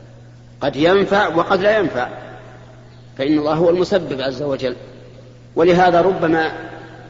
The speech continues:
يمرض رجلان بمرض واحد، ويداوى الرجلان بدواء واحد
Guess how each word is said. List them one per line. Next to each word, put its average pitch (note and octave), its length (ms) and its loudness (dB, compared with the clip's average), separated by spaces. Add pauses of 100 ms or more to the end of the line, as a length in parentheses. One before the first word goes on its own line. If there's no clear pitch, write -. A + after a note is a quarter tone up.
(160)
يمرض E3+ 720 2
رجلان D#3 400 2 (1200)
بمرض E3 360 4
واحد، D#3 460 2 (1300)
ويداوى E3 600 4
الرجلان D#3+ 540 2
بدواء D3+ 520 2
واحد D3+ 400 -2